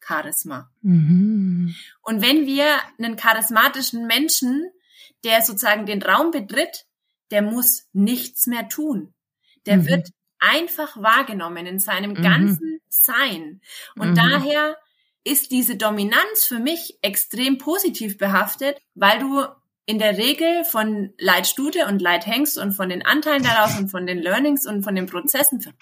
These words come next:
Speaker 1: für dich verstehen lernst, was Dominanz eigentlich wirklich ist.
Speaker 2: Mhm.
Speaker 1: Und nicht die Dominanz, die wir in Deutschland kennen, von mit viel Energieaufwand und mit Druck und ich will in diese Leichtigkeit rein, aber dazu brauchst du eine gewisse Dominanz.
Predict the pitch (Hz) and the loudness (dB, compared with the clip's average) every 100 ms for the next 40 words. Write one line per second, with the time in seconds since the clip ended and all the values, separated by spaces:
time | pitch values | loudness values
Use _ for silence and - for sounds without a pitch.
0 | - - - - - 202 302 - 196 196 | -20 -20 -20 -14 -8 0 0 2 0 0
1 | - 254 370 233 170 170 247 440 - - | -2 -4 0 0 0 0 0 -2 -4 -4
2 | _ _ _ 208 233 - - - _ _ | _ _ _ 2 4 4 -4 -6 _ _
3 | _ 220 220 208 196 220 - 190 190 190 | _ -6 -4 0 0 2 -2 -2 -6 -6
4 | 202 196 175 - 156 - - _ _ 214 | -10 -8 -12 -12 -4 -2 -2 _ _ 4
5 | 180 160 180 185 - 214 233 277 277 233 | 6 6 4 0 -6 -4 -2 -2 -2 -2
6 | 226 214 240 269 240 214 214 214 214 220 | -2 0 0 0 -4 -6 -4 -2 0 -2
7 | 202 233 233 254 254 226 208 202 202 _ | -4 -6 -4 -2 -2 0 0 -2 -8 _
8 | 196 208 - - 247 247 160 220 208 208 | -4 -2 0 2 2 0 -2 -2 -2 -2
9 | 254 247 - 190 196 190 175 175 190 196 | 0 0 2 2 4 2 0 2 2 0
10 | - 208 202 202 - 202 226 196 196 190 | -2 -2 -2 -4 -10 -8 -8 -6 -6 -6
11 | 240 226 220 208 208 190 175 247 262 - | -8 -6 -4 -2 -2 2 2 2 -6 -8
12 | 226 202 196 190 226 214 196 202 233 - | 0 0 2 2 2 2 0 2 2 0
13 | 196 196 185 247 294 226 196 208 226 247 | -8 0 2 2 -2 -4 -6 -6 -4 -4
14 | 214 202 208 196 175 185 | -2 -4 -2 -2 -2 -4